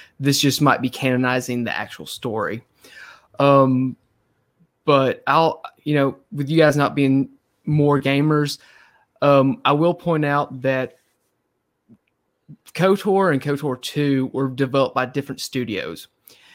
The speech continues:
And when Lucas film, or Lucas, um, pulled those rights and they were done with those two games,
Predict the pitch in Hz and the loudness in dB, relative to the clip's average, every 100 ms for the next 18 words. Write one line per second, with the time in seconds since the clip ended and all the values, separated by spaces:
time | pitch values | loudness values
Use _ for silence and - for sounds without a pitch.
0 | _ _ 139 135 135 135 135 113 139 139 | _ _ -2 2 2 2 0 0 0 2
1 | 156 156 147 131 - - - 156 151 147 | 2 2 -2 -2 -8 -12 -2 0 2 -2
2 | - 131 131 139 143 143 135 - - 127 | -2 -4 -4 -2 -2 -2 -2 -4 -6 -2
3 | 127 127 117 113 - _ _ - - 160 | 0 -2 -4 -6 -12 _ _ -18 -2 2
4 | 156 135 135 127 123 127 139 139 135 131 | 2 4 2 2 2 2 2 0 -2 -2
5 | 131 127 131 139 123 127 - 135 123 131 | -2 -4 -2 -2 -2 -4 -4 -4 0 0
6 | 135 135 - | 2 0 -2